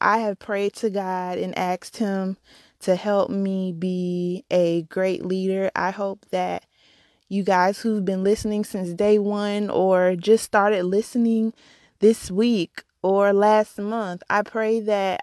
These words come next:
I have led you the right way to go. I pray that you have learned something. And I hope that this has helped you even in a very small way. That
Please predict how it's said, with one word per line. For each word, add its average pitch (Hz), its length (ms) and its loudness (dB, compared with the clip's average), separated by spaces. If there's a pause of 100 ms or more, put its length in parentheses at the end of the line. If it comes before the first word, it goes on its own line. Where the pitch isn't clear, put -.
I 202 200 2
have 190 640 -6 (120)
led 196 440 -4
you 202 480 -2 (360)
the 185 100 -2
right 190 300 2
way 190 360 0
to - 200 -12
go. 190 600 2
I 180 80 2
pray 190 420 -4
that 180 480 0 (220)
you 202 180 -4
have 185 360 0
learned 190 440 -4
something. 202 640 -4 (640)
And 190 340 -2
I 202 160 2
hope 233 300 -2
that 196 320 0
this 226 300 -2
has 190 520 -4 (320)
helped - 480 -4
you 196 360 0 (380)
even 220 680 0
in 202 460 -2
a 190 100 0
very 202 520 2
small 208 680 0
way. 170 360 0 (460)
That 202 480 4